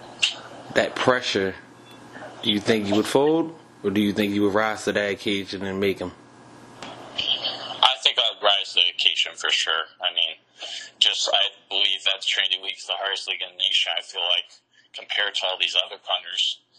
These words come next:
Speaker 2: out in the nation, I feel like that I'm the one most prepared.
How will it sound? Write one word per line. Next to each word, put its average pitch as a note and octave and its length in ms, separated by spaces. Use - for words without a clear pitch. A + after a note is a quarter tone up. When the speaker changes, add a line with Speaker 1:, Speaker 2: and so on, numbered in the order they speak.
Speaker 2:
out F2+ 180
in F2 60
the F2 120
nation, F2+ 400
I F2+ 60
feel F#2+ 260
like F#2 240
that F#2 140
I'm F#2 220
the F2 80
one F#2 260
most F2+ 240
prepared. F#2 420